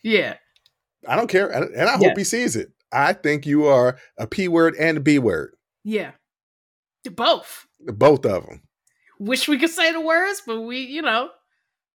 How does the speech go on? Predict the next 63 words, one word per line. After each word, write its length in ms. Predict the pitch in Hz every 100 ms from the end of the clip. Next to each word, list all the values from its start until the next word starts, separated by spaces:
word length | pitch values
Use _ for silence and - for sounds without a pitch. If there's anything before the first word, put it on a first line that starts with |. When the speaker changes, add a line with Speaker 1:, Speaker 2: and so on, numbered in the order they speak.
| _ _
Speaker 2:
And, 160 | 143 147
and 160 | 143
Speaker 1:
Hey. 60 | 139
Speaker 2:
if 100 | 139
I 120 | 143
ever 180 | 147 160
came 240 | 175 160
across 440 | 147 160 160 156 165
him 60 |
in 120 | 156
real 200 | 151 170
life, 400 | 170 175 180 196 -
he 160 | 104 165
wouldn't 260 | 143 113
know 160 | 120 190
me, 300 | 131 117 -
but 260 | 117 123 117
I, 260 | 123 127 -
I'd 220 | 110 123 120
be 100 | 120
like, 200 | 113 113
"Hey, 120 | 131
man, 360 | 131 135 143 147
on 220 | 113 113
my 180 | 131 175
show, 260 | - 135
I 120 | 127 143
have 180 | 127
a 60 | 123
show." 340 | - 101 107 - _ _ _
Speaker 1:
Yeah. 220 | 208 196 175
Speaker 2:
It's 160 | 196
called 300 | - 127 101
Unsolicited 420 | 123 131 131 131 139
Perspectives. 680 | 135 - - - 135 - _
It's 120 | -
a 40 |
podcast. 720 | - 120 101 123 - 135 135 -
You 80 | 98
can 60 | 104
find 280 | 123 110
it 40 | 110
on 140 | 107
YouTube 560 | 104 123 - 123 123 113
and 100 | 107
on 160 | 110 107
anywhere 300 | 120 113 113
you 160 | 113
get 160 | 117 110
your 100 | 113
audio 240 | 110 117
podcast. 560 | 117 120 110 95 98 117
And 160 | 85
I 120 | 92 131
call 200 | 123 113
you 140 | 107
the 100 | 104
P 160 | - 113
word 260 | 110 107
and 100 | 107
the 20 | 107
B 160 | 139
word. 240 | 107 76